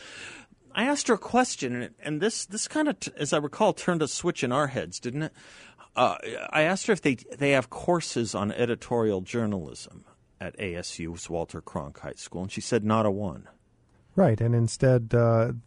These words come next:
Speaker 2: writing has become the,
Speaker 1: Yeah.
Speaker 2: the editorializing. Uh, it, it, what Seth is referring to is the fact that he and I discussed, uh,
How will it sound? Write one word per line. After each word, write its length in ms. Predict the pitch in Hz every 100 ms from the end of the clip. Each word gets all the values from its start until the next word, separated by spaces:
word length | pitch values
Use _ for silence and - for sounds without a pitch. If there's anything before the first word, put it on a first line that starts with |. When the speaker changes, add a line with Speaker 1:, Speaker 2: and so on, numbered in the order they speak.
| -
Speaker 2:
writing 580 | 143 120 123 135 120
has 140 | 107 107
become 360 | 120 - 117
the, 80 | 110
Speaker 1:
Yeah. 260 | 120 139 87
Speaker 2:
the 180 | 113 117
editorializing. 880 | 123 117 113 120 113 110 117 113 113 - - -
Uh, 280 | - 123 120
it, 120 | 143 123
it, 280 | 123 139
what 260 | 143 127 120
Seth 300 | - 139 -
is 240 | 120 107
referring 360 | 120 - 190 160
to 120 | 127
is 80 | 113
the 80 | 113
fact 220 | 123 120
that 120 | 139
he 100 | 131
and 100 | 131
I 120 | 120 117
discussed, 600 | 113 - 131 120 - 156
uh, 220 | 113